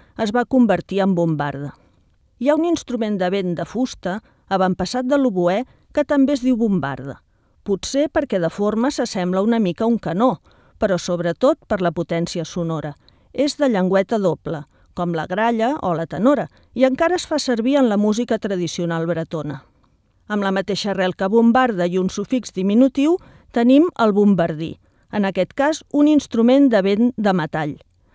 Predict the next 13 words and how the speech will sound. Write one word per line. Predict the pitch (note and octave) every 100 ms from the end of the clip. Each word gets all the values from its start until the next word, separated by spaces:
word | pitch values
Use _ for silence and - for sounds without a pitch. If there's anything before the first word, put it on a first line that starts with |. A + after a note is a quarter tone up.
| _ -
També | A3+ B3
se'n | D4 D#4 C4
diu | A#3 D4 D#4 -
tuba | C4+ C#4
tenor | - F3+ F#3 C#4+ F4 _ _ -
o | G#3
eufoni, | F#3 F#3 - G3 E3 D3 - _ _
paraula | - G3 G3+ G#3+ C#4+
que | C#4+
prové | A#3+ G3+ G3
del | F#3 F3+ F3+
grec | B3 C4 - _ _ _ -
eufonos, | E3+ E3+ - C#4+ F#3 D3 -